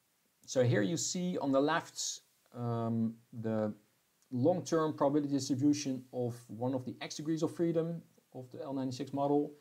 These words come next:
And on the right, you see the distribution of this R quantity, both for the full model, that's with the, with the little pluses here, and also what is produced with the reduced model with this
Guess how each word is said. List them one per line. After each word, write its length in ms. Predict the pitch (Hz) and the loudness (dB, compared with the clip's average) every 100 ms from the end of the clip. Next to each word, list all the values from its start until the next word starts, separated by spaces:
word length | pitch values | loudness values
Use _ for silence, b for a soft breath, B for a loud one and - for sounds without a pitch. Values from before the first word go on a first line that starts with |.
| B B | B B
And 120 | 131 123 | -6 -2
on 100 | 113 | 0
the 60 | |
right, 280 | 113 120 120 120 | 0 0 -2 -4
you 60 | 113 | -8
see 220 | - 113 | -6 -4
the 200 | 107 104 - | -4 -6 -10
distribution 600 | 117 - 104 107 101 110 110 110 | -14 -10 -10 -10 -10 -12 -12 -16
of 80 | 104 | -16
this 180 | 110 - _ 113 | -16 -16 _ -2
R 280 | 113 110 - _ _ _ _ | 0 0 -4 _ _ _ _
quantity, 560 | 107 104 107 - 202 - _ b b b b b b b _ _ 107 | -8 -6 -6 -6 -6 -8 _ b b b b b b b _ _ -2
both 280 | 135 185 190 | 2 2 0
for 220 | - 135 | 0 2
the 80 | 113 | 2
full 320 | - - 214 | -4 -2 0
model, 560 | 196 185 185 196 214 180 | 4 4 4 4 2 -2
that's 320 | 135 - - | -2 -4 -6
with 200 | 120 120 | -8 -6
the, 320 | 113 104 107 113 | -6 -6 -6 -8
with 140 | 117 | -6
the 80 | 117 | -4
little 240 | 107 98 - _ | -4 -8 -12 _
pluses 400 | 202 196 - 156 | 0 0 0 -4
here, 380 | - 143 147 - b b b b _ 127 | -2 -2 -2 -6 b b b b _ -4
and 340 | 127 127 131 | 0 0 -2
also 380 | 127 135 127 120 | -4 -4 0 2
what 260 | 120 120 | 2 2
is 240 | - 120 117 | 0 -4 -6
produced 580 | - 123 120 131 139 - | -6 -4 0 0 0 -6
with 120 | 117 | -4
the 60 | |
reduced 360 | 110 104 143 143 | -4 -4 -6 -4
model 300 | 117 123 120 | -2 0 0
with 180 | 117 120 | -2 -6
this 300 | 110 - | -8 -8